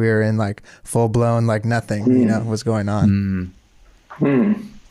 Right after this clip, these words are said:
Speaker 3: Yeah, I,
Speaker 2: Yeah.
Speaker 3: I, I mean, Harry, if you wanna go first, I talk a
Speaker 2: No,
Speaker 3: lot.
Speaker 2: yeah.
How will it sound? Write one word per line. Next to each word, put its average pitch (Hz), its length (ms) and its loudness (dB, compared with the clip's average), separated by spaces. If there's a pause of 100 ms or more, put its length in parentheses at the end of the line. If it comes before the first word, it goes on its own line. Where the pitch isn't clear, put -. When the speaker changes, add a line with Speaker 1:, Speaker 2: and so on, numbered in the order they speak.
(140)
Speaker 3:
Yeah, 98 500 0
I, 98 200 -2
Speaker 2:
Yeah. 117 440 -2
Speaker 3:
I, - 60 -6
I - 40 -4
mean, 101 440 -4
Harry, 98 260 -2
if - 140 2
you 101 80 -2
wanna 98 140 -2
go 92 160 -4
first, - 440 -4 (300)
I 98 100 0
talk 110 200 0
a 120 100 2
Speaker 2:
No, 139 140 2
Speaker 3:
lot. 117 80 2
Speaker 2:
yeah. 117 420 2